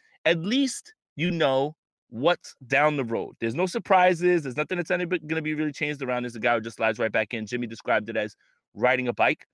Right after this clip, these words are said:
So, in that way, use that as comfort,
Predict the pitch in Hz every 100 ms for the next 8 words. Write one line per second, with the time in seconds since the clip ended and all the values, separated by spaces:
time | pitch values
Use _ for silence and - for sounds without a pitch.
0 | _ _ _ _ _ _ _ - 180 160
1 | - 160 160 151 226 - 135 160 - _
2 | _ _ 180 254 269 262 - 311 - 95